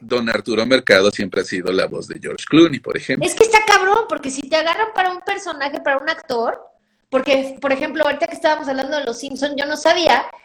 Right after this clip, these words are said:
Speaker 2: pero la chica que hace, eh, Marina Huerta, que hace a
Speaker 1: Marina
Speaker 2: Bart
Speaker 1: Huerta.
Speaker 2: Simpson, también hace a Kirsten Dunst. Y no te
Speaker 1: Sí.
Speaker 2: das cuenta, ¿no? Es completamente diferente. Pero si te agarran para un personaje,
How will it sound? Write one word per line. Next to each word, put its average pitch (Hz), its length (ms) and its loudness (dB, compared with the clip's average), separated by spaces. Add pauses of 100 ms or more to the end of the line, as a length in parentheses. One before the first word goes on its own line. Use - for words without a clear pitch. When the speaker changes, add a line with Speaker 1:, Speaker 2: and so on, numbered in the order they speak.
Speaker 2:
pero 262 220 8
la 269 200 2
chica 339 340 -2
que 320 80 2
hace, 311 240 2
eh, 226 540 -2
Marina 285 340 -2
Huerta, 277 520 -2
que 240 120 -6
hace 226 320 0
a 233 180 2
Speaker 1:
Marina 208 120 -2
Speaker 2:
Bart 220 120 4
Speaker 1:
Huerta. 247 200 0
Speaker 2:
Simpson, 285 360 -8 (480)
también 277 380 2
hace 294 180 2
a 277 80 2
Kirsten 269 420 -2
Dunst. 311 420 4 (1160)
Y 285 140 4
no 339 240 0
te 359 80 2
Speaker 1:
Sí. 285 60 4
Speaker 2:
das 339 200 0
cuenta, 330 460 2
¿no? 262 120 -6
Es 320 80 -8
completamente 302 800 -2
diferente. 285 600 -2
Pero 254 180 2
si - 180 -6
te 285 100 4
agarran 311 460 4
para 359 180 4
un 339 100 -4
personaje, 302 560 -6